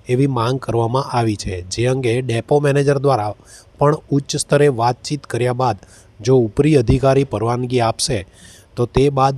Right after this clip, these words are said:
બસ શરૂ કરાશેની વાત કરી હતી. જો આ બસ વાયા મરગમાળ થઈને દોડાવવામાં આવે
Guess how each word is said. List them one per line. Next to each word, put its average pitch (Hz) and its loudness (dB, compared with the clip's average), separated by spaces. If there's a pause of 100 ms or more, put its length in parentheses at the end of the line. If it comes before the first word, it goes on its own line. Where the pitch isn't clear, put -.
બસ 127 -2
શરૂ 120 0
કરાશેની 127 0
વાત 101 -2
કરી 107 -4
હતી. 92 -6 (360)
જો 117 -2
આ 131 2
બસ 143 0
વાયા 127 2
મરગમાળ 131 0
થઈને 117 0
દોડાવવામાં 113 -2
આવે 123 -2